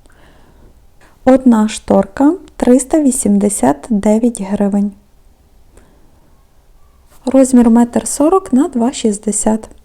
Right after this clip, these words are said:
Притверний килимок із надписом «Welcome» за триста тридцять дев'ять гривень. І вже весняний в них дизайн, квітковий. Декору для дому багато не буває.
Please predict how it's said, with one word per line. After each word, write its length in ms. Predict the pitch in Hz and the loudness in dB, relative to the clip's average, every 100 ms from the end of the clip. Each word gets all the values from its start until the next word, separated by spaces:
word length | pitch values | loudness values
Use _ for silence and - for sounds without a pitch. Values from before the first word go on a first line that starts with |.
| _ _ _ - - - - - 285 | _ _ _ -20 -20 -20 -20 0 0
Притверний 560 | 269 240 233 220 214 | 2 2 4 4 0
килимок 760 | 214 285 294 214 214 370 - 247 | 0 4 4 4 2 0 -4 -4
із 120 | 233 | 0
надписом 680 | 240 294 - - 208 202 | -2 -2 -6 -4 -2 0
«Welcome» 480 | 196 214 214 226 220 214 _ _ _ _ _ _ - | 0 0 -2 -2 -4 -4 _ _ _ _ _ _ -6
за 240 | 240 254 | -2 -2
триста 520 | - - 226 - - | -2 -2 -2 -2 -6
тридцять 560 | 311 - 220 220 277 233 | -6 -2 -2 -2 -4 0
дев'ять 400 | 202 196 196 196 | 0 0 -2 -4
гривень. 500 | 196 202 202 196 202 - _ _ _ _ _ _ _ _ _ _ _ _ _ - 208 | -6 -4 -2 -2 -4 -8 _ _ _ _ _ _ _ _ _ _ _ _ _ -14 -6
І 60 | |
вже 160 | 202 196 | -4 -4
весняний 640 | 196 220 - 202 196 190 | -2 -4 -4 -2 0 0
в 20 | |
них 240 | 196 202 202 | 0 -2 -4
дизайн, 440 | 208 240 311 370 | -4 -2 -4 -4
квітковий. 840 | - 226 214 - 208 202 202 196 - _ _ _ _ _ _ _ _ _ _ _ _ _ _ _ _ _ _ _ _ _ - _ _ _ - _ | -8 -8 -8 -4 -4 -2 -4 -8 -18 _ _ _ _ _ _ _ _ _ _ _ _ _ _ _ _ _ _ _ _ _ -20 _ _ _ -20 _
Декору 640 | 226 226 247 247 240 226 202 | -4 0 0 0 -4 -4 -4
для 180 | 214 | -4
дому 420 | 202 233 311 302 294 | -4 -4 -4 -6 -6
багато 580 | 226 196 202 247 240 | -6 -6 -8 -8 -6
не 240 | 226 196 214 | -6 -4 -6
буває. 680 | 214 202 190 190 190 190 | -8 -10 -8 -6 -8 -10